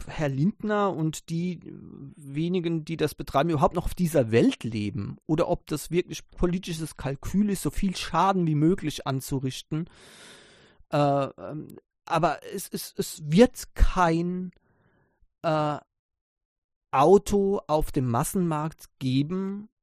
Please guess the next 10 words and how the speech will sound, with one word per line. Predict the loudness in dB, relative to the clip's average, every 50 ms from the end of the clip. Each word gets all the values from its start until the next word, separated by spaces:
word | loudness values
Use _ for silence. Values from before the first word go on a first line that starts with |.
| _ _ _ _ _
zweitausendfünfunddreißig, | -8 -2 2 2 4 4 4 0 0 2 4 4 6 6 4 0 -2 -2 -2 -2 -2 -2 -6 -6 -6 -8 -8 -8 -10 -16 -18 -20 -20 _ _ _ -2
das | 0 0 0 -2 -4 -4
mit | -4 -4 -6 -6 -6
E-Fuels | -4 -4 -4 -4 -4 -8 -8 -6 -6 -6 -8 -8 -12 -18 -18
fahren | -18 -20 -20 -18 -12 -10 -6 -2 -2 -2 -2 -4 -6 -8
kann, | -10 -10 -8 -8 -8 -8 -10 -12 _ _ _ _ _ _ _ _ _ _ _ _ _ _ _
wirtschaftlich. | -14 -6 0 2 2 2 0 -2 -8 -8 -10 -10 -16 -20 -20 -20 -20 -20 _ _ _ _ _ _ _ _ _ _ _ _ _ _ _
Es | -8 -6 -6 -6 -6 -6 -2 -2
wird | -2 -2 0 0
vielleicht | 0 0 2 0 -2 -4 -6 -8 -12 _